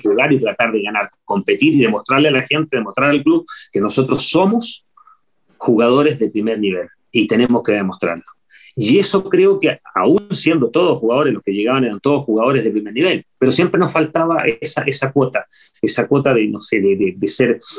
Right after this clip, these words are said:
de querer competir de verdad, de querer ganar y de no dejar pasar, decir, "Llegamos a semifinales o que ya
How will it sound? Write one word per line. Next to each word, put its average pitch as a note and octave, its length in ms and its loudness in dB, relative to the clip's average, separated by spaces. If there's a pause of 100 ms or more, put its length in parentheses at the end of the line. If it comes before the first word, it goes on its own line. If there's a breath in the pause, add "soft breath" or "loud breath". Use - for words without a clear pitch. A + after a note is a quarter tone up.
(160 loud breath)
de G2 200 0
querer D#3 260 2
competir A#2+ 480 2
de A#2 100 4
verdad, A2+ 360 0
de G#2+ 100 2
querer A2 240 2
ganar A#2+ 380 -2
y A#2 100 2
de A2+ 160 2
no D3 300 2 (100)
dejar B2+ 380 -2
pasar, C#3+ 360 0
decir, C3 280 0
"Llegamos C3 340 2
a - 40 -10
semifinales C3+ 600 0
o C3 100 0
que A#2 100 -10
ya C#3+ 200 0